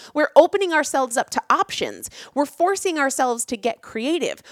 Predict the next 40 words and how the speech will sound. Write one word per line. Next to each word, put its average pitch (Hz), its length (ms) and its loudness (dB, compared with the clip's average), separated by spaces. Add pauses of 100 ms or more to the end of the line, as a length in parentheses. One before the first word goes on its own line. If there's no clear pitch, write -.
We're 254 140 -2
thinking 359 420 -4
outside 277 420 -2
of 220 120 -6
the 208 80 0
box, 285 420 -2
and 233 100 -4
we're 220 120 0
being 294 420 -2
more 226 300 0
attached - 540 -6
to 262 100 -2
the 220 80 0
solution 247 680 -4
than 233 120 0
we 226 180 -4
are 214 220 6
to 220 160 -4
the 202 80 -4
problem. 165 760 -2 (1000)
When 302 180 -2
we 302 140 0
lead 339 280 0
with 285 140 -2 (140)
answers, 233 640 -4 (160)
"This 240 160 -2
is 233 140 -6
the 214 80 2
way 190 180 4
it 185 80 0
is, 349 220 2
this 220 180 -2
is 190 80 -8
the 185 80 -2
way 170 160 0
it's 160 140 -4
been, 339 340 0
I'm 190 160 0
so 180 180 -2
frustrated," 311 720 -2